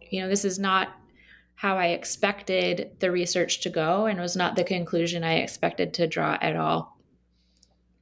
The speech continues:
But what I found is that the people I talked to were exhausted. They were so tired. And it's kind of a cliche that parents of young children are tired, but I was just so struck by just how exhausted they were.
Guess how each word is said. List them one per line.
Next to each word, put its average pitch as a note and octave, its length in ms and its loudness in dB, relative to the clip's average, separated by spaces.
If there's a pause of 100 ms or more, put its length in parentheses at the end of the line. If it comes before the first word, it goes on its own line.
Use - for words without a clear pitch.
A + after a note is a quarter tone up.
(100)
But D#3+ 380 0 (440)
what G3+ 140 4
I F#3 120 4
found F#3+ 600 0
is F#3+ 140 2
that F#3+ 160 2
the G3 60 0
people G3+ 280 -2
I G#3+ 120 2
talked E3 320 -2
to F#3+ 120 -2
were F3 220 4
exhausted. D#3 840 0 (420)
They F#3 100 0
were F#3+ 180 2
so E3+ 480 0
tired. D#3+ 600 0
And F#3+ 200 0
it's A3 160 6
kind D4 180 -2
of D4 140 2
a G#3+ 120 2
cliche F#3+ 580 0
that - 180 -4
parents E3+ 340 4
of F3 100 -4
young F3 260 2
children F3+ 460 0
are E3+ 120 0
tired, F3+ 680 0 (460)
but G#3+ 100 0
I G3+ 120 2
was G#3 120 0
just - 240 -6
so F3 220 2
struck - 580 0 (300)
by E3+ 480 2 (600)
just G#3+ 300 2
how F3 200 2
exhausted E3 560 0
they D#3+ 120 0
were. D#3 420 0